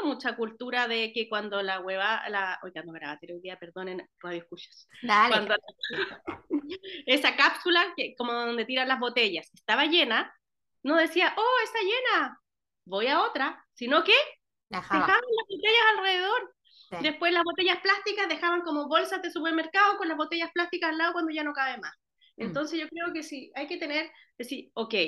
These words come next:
Speaker 1: yo soy una persona que junta mis cosas para reciclar y que las estoy dejando ahí, o entonces si la cuestión está llena,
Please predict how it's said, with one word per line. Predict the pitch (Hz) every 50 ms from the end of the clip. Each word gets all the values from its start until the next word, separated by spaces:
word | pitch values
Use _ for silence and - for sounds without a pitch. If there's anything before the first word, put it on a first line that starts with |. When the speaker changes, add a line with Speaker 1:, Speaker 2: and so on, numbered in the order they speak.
| 151 -
Speaker 1:
yo | 208 269
soy | 285 339 359
una | 381 392
persona | 381 320 311 330 311 320
que | 302 294
junta | 294 - 277 285 285 285
mis | 285 285 285
cosas | 254 247 247 262 262
para | 262 233 214
reciclar | 208 202 - 180 180 - 180 175 180 208 - -
y | - 190
que | - 185
las | 180 185 175 202
estoy | 208 _ 196 208 226
dejando | 233 233 233 247 240 247 247 247
ahí, | 240 220 196 202 240 302 - _ _ _ _ _ _ _
o | _ -
entonces | 247 240 247 - 381 508 571 427 - 247 214 -
si | 214 180
la | 175 170
cuestión | 180 180 - 302 370 427
está | 311 - - 214
llena, | 190 175 240 302 320 226 180 185 226 - 440